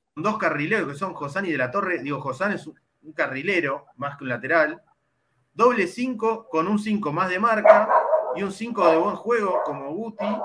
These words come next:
No piensen en el Guti ex Real Madrid, es otro Guti, pero es buen jugador. Y Tete Morente, yo este Elche lo vi mucho, jugaba con Tete Morente y Pere Milla, que son dos mediapuntas mucho más,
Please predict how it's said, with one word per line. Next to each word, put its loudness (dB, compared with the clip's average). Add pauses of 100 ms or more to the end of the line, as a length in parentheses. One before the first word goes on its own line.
(520)
No -4
piensen -2
en 0
el -2
Guti -4
ex -6
Real 0
Madrid, -2
es -6
otro -4
Guti, -6
pero -6 (120)
es -6
buen -10
jugador. -6 (1700)
Y -12 (460)
Tete -2
Morente, 0
yo -2
este 2
Elche -2
lo 2
vi 2
mucho, -2 (220)
jugaba 4
con -6
Tete -4
Morente -2
y -4
Pere -4
Milla, -2
que -10
son -2
dos -2 (960)
mediapuntas 0
mucho -8
más, -2